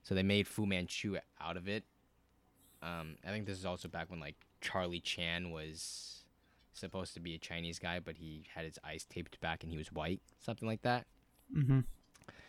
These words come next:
Speaker 1: Um, there's also Doctor Strange, The Multiverse of Madness, which is, has Scarlet Witch.
Speaker 2: Oh, yeah.
Speaker 1: I mean, I don't really need that. I wonder where Chiwetel Ejiofor as Mordo is gonna come into it,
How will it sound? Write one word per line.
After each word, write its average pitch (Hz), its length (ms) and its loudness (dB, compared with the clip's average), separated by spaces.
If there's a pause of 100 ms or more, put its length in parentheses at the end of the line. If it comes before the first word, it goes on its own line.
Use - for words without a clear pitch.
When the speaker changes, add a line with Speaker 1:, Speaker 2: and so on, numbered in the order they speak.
(440)
Speaker 1:
Um, 90 200 2
there's 95 140 0
also 107 240 4
Doctor 98 300 6
Strange, 101 560 2 (280)
The 92 80 -2
Multiverse 92 500 2
of 82 80 -14
Madness, 85 460 0
which 85 240 -4
is, - 480 -6 (840)
has 98 160 0
Scarlet 95 300 2
Witch. - 400 -2 (1120)
Speaker 2:
Oh, 147 80 10
yeah. 143 220 12 (1040)
Speaker 1:
I 95 80 0
mean, 92 220 2
I 92 100 2
don't 95 260 0
really 90 240 -2
need 85 280 -4
that. 82 280 0 (880)
I 98 100 2
wonder 107 280 4
where 95 460 4
Chiwetel 95 560 0
Ejiofor 98 720 2
as 85 300 0
Mordo 90 380 2
is 101 80 -2
gonna 107 160 0
come 107 240 2
into 110 280 2
it, 123 140 2